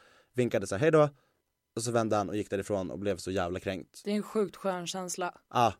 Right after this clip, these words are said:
Speaker 2: Att kunna bara vifta bort någon jävel som har, eh, sårat en.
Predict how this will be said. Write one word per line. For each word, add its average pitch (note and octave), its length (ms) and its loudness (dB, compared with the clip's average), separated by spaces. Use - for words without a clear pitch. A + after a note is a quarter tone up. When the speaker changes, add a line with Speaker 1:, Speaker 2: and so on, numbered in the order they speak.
Speaker 2:
Att E3+ 120 -4
kunna F3+ 240 -4
bara E3+ 180 0
vifta E3+ 360 -6
bort E3+ 260 -6
någon D#3+ 180 -8
jävel D#3+ 380 -2
som D3+ 220 -10
har, D3+ 200 -6
eh, - 360 -12
sårat E3 420 -4
en. - 140 -10